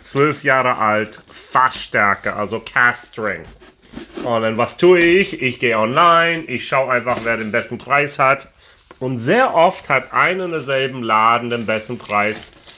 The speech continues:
Das ist... Das gibt nur einmal. Und das, das gibt es nur einmal.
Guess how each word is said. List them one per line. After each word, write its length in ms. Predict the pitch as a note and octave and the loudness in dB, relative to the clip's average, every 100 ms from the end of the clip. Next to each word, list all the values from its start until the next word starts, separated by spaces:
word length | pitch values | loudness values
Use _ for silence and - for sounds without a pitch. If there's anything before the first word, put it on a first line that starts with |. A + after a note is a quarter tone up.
| - - | -20 -2
Das 280 | A#2+ A2+ | 0 0
ist... 640 | C3+ D3 F#3 F#3 - - - - _ _ _ _ _ _ - _ - - - - - - - - - - - - - - - - - _ _ | 0 2 2 0 -6 -8 -12 -18 _ _ _ _ _ _ -20 _ -20 -20 -20 -20 -20 -20 -20 -20 -20 -20 -20 -20 -20 -18 -18 -18 -20 _ _
Das 240 | B2 A2+ - | -2 -2 -2
gibt 180 | B2+ | -2
nur 160 | D#3 E3+ | 2 2
einmal. 460 | F3+ E3+ B2 F#2+ E2+ - - - - - _ _ _ | 2 4 4 2 0 -12 -20 -20 -20 -20 _ _ _
Und 80 | - | -8
das, 180 | A2 G2 | -8 -6
das 300 | A#2+ C3+ - G#2+ | -6 -6 -6 -8
gibt 360 | D3+ F#3 - _ | -6 -8 -14 _
es 240 | B2+ G#2 | -10 -8
nur 300 | B2+ A#2 A2 | -8 -6 -6
einmal. 580 | A2 G#2 G2+ F#2+ F2 E2+ | -4 -2 -2 -4 -6 -8